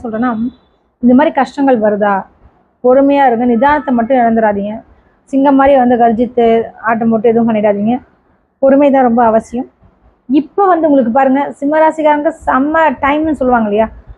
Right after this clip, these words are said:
அருமையான ஒரு காலகட்டங்க. ஏன்னா கண்டக சனிலேருந்து கொஞ்சம் அந்த ம-, சனி பின்னோக்கி போறதுனால அந்த சன்-, கண்டக சனி பாதிப்புக்கு கொஞ்சம் விலகுங்க. என்ன மாதிரி பண்ணுன்னா, உங்களுக்கு வீடு வாகனம்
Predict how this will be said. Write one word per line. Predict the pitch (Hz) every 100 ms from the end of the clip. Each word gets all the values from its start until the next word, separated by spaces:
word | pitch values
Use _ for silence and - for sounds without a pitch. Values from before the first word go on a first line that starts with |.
| _
அருமையான | - 254 330 330 349 339
ஒரு | 262
காலகட்டங்க. | 247 226 226 220 233 302 - _ _ _ _ -
ஏன்னா | 247 240 247 277 -
கண்டக | 262 285 349 370
சனிலேருந்து | 330 285 269 269
கொஞ்சம் | 269 262 254 226 226 - _ _
அந்த | 254 262 240
ம-, | 240 240
சனி | 226 269 294 233 -
பின்னோக்கி | 285 320 311 262
போறதுனால | 254 233 240 269 226 277 330 _ - _ _ -
அந்த | 269 269 262
சன்-, | 277 262
கண்டக | 285 311 349 370
சனி | 370 285 262 220
பாதிப்புக்கு | 233 269 240 240 -
கொஞ்சம் | 247 226 214
விலகுங்க. | 220 220 202 202 - _ _ - _ _ _ _ _
என்ன | 285 349
மாதிரி | 339 320
பண்ணுன்னா, | 262 262 294
உங்களுக்கு | 269 233
வீடு | 233 254 247
வாகனம் | 240 233 254 240